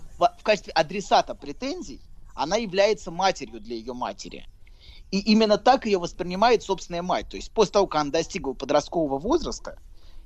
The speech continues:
и после того, как сексуальные аспекты стали проявляться, её мать стала видеть в ней не дочь, а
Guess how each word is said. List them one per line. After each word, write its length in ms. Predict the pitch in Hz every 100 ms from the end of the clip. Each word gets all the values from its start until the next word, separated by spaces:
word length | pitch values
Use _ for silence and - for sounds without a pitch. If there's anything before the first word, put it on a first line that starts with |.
| -
и 280 | 180 175 -
после 160 | 175 165
того, 120 | 196
как 80 | -
сексуальные 440 | - - 180 156
аспекты 380 | 170 - 170 -
стали 220 | - 135
проявляться, 600 | - 147 165 196 294 196
её 200 | 151 156
мать 280 | 180 226 285
стала 320 | - 185 170
видеть 400 | 151 190 240 185 -
в 80 |
ней 240 | 165 202 202 - - - -
не 160 | 165 175
дочь, 420 | 151 254 320 - - - -
а 240 | 165 185